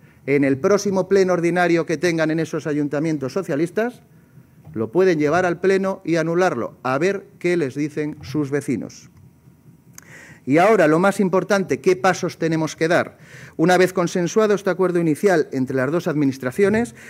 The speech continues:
la propuesta de resolución de esta comisión bilateral irá este jueves al Consejo de Gobierno, donde será aprobada. Posteriormente, ese acuerdo tendrá que ser firmado por el ministro de Política Territorial y Memoria Democrática, Víctor, Ángel Víctor Torres, y por mí como consejero de Fomento,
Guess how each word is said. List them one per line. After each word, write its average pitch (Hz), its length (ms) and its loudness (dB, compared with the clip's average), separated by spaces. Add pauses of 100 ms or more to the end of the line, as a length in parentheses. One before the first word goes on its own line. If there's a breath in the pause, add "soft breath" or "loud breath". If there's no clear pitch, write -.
(160 loud breath)
la 147 200 4
propuesta 190 460 2
de 196 80 2
resolución 175 640 0
de 165 80 0
esta 165 160 -4
comisión 156 440 0
bilateral 143 640 0
irá 151 220 2
este 170 220 -4
jueves 185 340 0
al 143 100 -2
Consejo 170 460 -4
de 135 60 -2
Gobierno, 170 500 -2 (220 loud breath)
donde 127 280 0
será 127 240 -2
aprobada. 139 460 -2 (520 loud breath)
Posteriormente, 170 720 2
ese 196 120 0
acuerdo 190 320 0
tendrá 175 300 0
que 175 80 -4
ser 170 160 -6
firmado 185 420 0
por 160 140 -2
el 143 80 0
ministro 160 340 0
de 160 60 -4
Política 156 400 -2
Territorial 135 680 -2 (300 loud breath)
y 135 100 2
Memoria 151 480 2
Democrática, 165 800 -2
Víctor, 127 380 -6
Ángel 131 340 -2
Víctor 135 320 -2
Torres, 160 440 -2
y 139 120 -2
por 131 240 -4
mí 175 140 -2
como 139 220 -4
consejero 123 520 -6
de 135 40 -4
Fomento, 156 540 -4